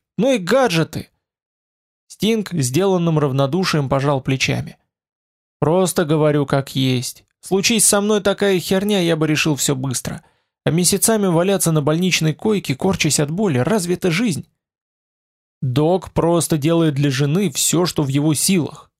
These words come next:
проговорил я, стараясь, чтобы голос мой прозвучал спокойно. После нашего разговора с Сергеичем у меня эта тема из головы не выходила,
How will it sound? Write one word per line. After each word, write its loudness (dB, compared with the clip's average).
проговорил 0
я, 0
стараясь, 0
чтобы -2
голос 2
мой 0
прозвучал -2
спокойно. -6
После 0
нашего 2
разговора 0
с -2
Сергеичем -2
у 0
меня 0
эта -2
тема 0
из -2
головы 2
не 0
выходила, -2